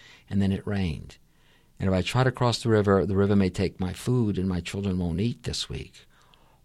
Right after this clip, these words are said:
Or the river may take me, and they won't have a mother." One of the monks said to her, "Listen, my brother is big and strong. You give him the basket, and he will hold it on his head, and he will cross, and your children will eat." And he said,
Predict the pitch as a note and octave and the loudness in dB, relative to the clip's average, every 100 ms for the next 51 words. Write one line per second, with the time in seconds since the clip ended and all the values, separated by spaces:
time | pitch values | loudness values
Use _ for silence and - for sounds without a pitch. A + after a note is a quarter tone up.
0 | - F#2 F2 F2 E2+ F2+ E2 D2+ - G2+ | -8 -4 -2 -2 0 -2 -2 -6 -6 -6
1 | F#2+ F2 D#2+ E2 D2+ E2+ - - - - | -4 -4 -4 -6 -8 -8 -8 -10 -12 -18
2 | _ _ _ _ _ _ _ _ _ - | _ _ _ _ _ _ _ _ _ -20
3 | - - - _ - G2+ G#2 G2+ G2 F#2+ | -20 -20 -20 _ -4 0 2 4 4 4
4 | - G2 E2+ D#2+ D#2 F#2 - - F#2+ - | 2 -2 -4 -6 -4 -4 -6 -6 -4 -4
5 | C#2 - _ _ - - - - G#2+ G#2+ | -10 -20 _ _ -20 -12 -4 0 2 4
6 | A#2+ G#2 G#2+ G2+ G2+ - - E2+ C#2+ - | 2 2 0 2 2 0 -2 -2 -4 -12
7 | - _ F#2+ A2 A#2+ G#2 A2+ G2+ F#2 E2 | -20 _ -2 -2 0 0 0 -2 -2 -4
8 | D2+ - D2 D2+ E2 D#2 F#2+ F#2 F2+ F2+ | -4 -6 -4 -4 -4 -4 -4 -2 -2 -2
9 | E2 - E2+ D2+ D2+ F#2+ F2+ - - - | -4 -4 -6 -6 -6 -6 -8 -10 -12 -12
10 | - - - - - F2 F2+ F2+ F2+ - | -10 -10 -10 -14 -16 -12 -10 -8 -10 -8
11 | G2 G2+ F#2 F#2+ E3 F3 - _ _ _ | -6 -4 -4 -6 -6 -8 -12 _ _ _
12 | _ _ _ _ _ _ _ _ F#2 E2+ | _ _ _ _ _ _ _ _ -6 -2
13 | G2+ | -2